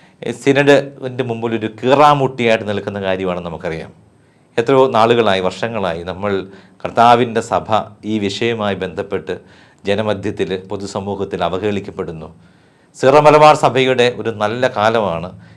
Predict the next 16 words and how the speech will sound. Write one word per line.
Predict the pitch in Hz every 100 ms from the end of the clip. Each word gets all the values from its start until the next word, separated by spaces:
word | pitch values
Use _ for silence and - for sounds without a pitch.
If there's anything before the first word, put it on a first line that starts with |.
| _
ഇപ്രകാരം | 104 110 104 98 95 92 - - 98
നമ്മൾ | 95 98 95 95
ഈ | 110
ഒരു | 104 101 - - - 95 92
വിഷയത്തിൻ്റെ | - 127 123 123 123 104 104
പിന്നിൽ | 92 95 92
നമ്മൾ | 87 85 80 - _
നഷ്ടപ്പെട്ടുകൊണ്ടിരിക്കുന്നത്. | 90 - 101 98 98 87 87 85 80 80 78 - _ _ _ _ _ _ 156
ഇങ്ങനെ | 175 170 156 - -
സിനഡ് | - 143 170 165
ഈ | 147
ഒരു | 123
വിഷയത്തിന് | 117 139 131 127
പരിഹാരം | 107 104 123 123 120 - -
കണ്ടെത്താനുള്ള | 101 101 107 104 98 92 - - - _
പരിശ്രമത്തിൻ്റെ | 90 95 95 107 104 101